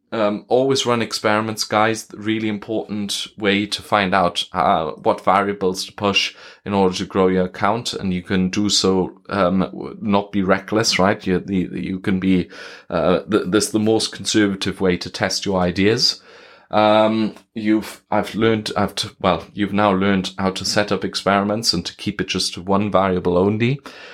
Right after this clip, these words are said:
And the four big things that I would always, always test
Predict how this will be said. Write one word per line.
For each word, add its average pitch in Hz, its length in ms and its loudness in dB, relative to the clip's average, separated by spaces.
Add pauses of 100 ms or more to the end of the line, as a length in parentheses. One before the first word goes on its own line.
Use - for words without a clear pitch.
(100)
And 95 160 2
the 92 60 2
four 120 420 0
big 101 240 0
things 98 500 -2
that 95 120 0
I 92 160 2
would 92 320 -4
always, 110 420 2
always 95 360 0
test - 580 -2